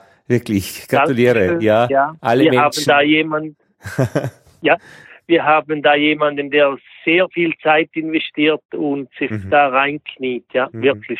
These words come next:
Speaker 2: das ist so.
Speaker 1: Aber bei fünfzig Völkern, das ist interessant, das ist ja so genau die Grenze, wo sich dann eigentlich die St-, äh,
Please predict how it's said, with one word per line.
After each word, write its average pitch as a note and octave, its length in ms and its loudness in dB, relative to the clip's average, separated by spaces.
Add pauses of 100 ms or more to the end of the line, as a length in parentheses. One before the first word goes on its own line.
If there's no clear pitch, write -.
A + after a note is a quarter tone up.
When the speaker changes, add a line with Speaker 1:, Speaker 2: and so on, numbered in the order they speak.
Speaker 2:
das C#3+ 140 -8
ist B2+ 120 -12 (140)
so. A#2 180 -8 (1500)
Speaker 1:
Aber D#3 160 2
bei F3+ 140 4
fünfzig G3+ 500 -2
Völkern, D#3+ 380 0
das G3 120 0
ist F#3+ 140 0
interessant, E3 420 0
das C#3 100 0
ist E3+ 120 0
ja F3 120 4
so D#3 460 -2
genau B2+ 360 2
die F3 160 -8
Grenze, D#3 640 -2
wo D#3+ 100 0
sich E3+ 160 -2
dann E3 160 0
eigentlich D#3 400 -4
die E3 120 -4
St-, - 240 -12
äh, - 260 -2